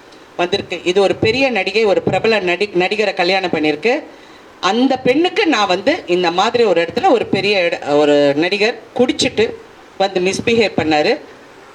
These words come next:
அப்ப என் கணவர் பக்கத்துல இருந்தாங்க. என் கணவர் வந்து, "தயவு செஞ்சு நீ எதுவும் சொல்லாத,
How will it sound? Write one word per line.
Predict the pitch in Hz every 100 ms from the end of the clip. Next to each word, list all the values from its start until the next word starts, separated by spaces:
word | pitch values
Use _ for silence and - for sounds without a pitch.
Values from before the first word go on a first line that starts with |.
| -
அப்ப | - - 254 269 247 196 170 151
என் | 165 160
கணவர் | 208 233 269 -
பக்கத்துல | 196 220 208 185
இருந்தாங்க. | 156 151 151 175 269 339 - - - - -
என் | 180 180
கணவர் | 226 269 269
வந்து, | 202 208 254
"தயவு | 190 214 277 285
செஞ்சு | 269 247 277
நீ | 254
எதுவும் | 190 190 240
சொல்லாத, | 226 202 208 208 202 196 262